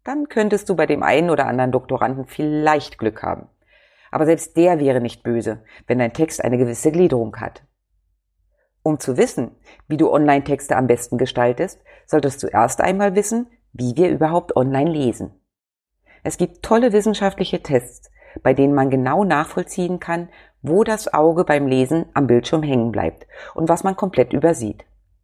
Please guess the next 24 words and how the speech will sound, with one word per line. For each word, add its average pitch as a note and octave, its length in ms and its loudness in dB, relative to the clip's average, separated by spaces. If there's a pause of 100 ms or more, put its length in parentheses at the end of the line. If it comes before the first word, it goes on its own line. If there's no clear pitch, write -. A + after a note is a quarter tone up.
(560)
Interessanterweise D3 920 0
ist - 140 -2
der B2+ 100 4
Inhalt C#3 320 2
dabei B2 220 2
ziemlich G3+ 520 -4
irrelevant. G#2+ 560 0 (280)
Das C3 160 0
Prinzip C3 640 -4
ist - 260 -10
immer E3+ 300 2
gleich. A2 400 -2 (1600)
Der - 160 0
Aufmerksamkeitsschwerpunkt G3 1400 -2 (220)
liegt - 180 -8
in A2 140 -2
unseren G3 400 0
Breitengraden A2 760 0
zuerst - 560 0 (480)
links D#3+ 520 -2
oben. A#2+ 440 0 (680)
Das C#3+ 140 -10
liegt - 200 -6
daran, D#3 440 2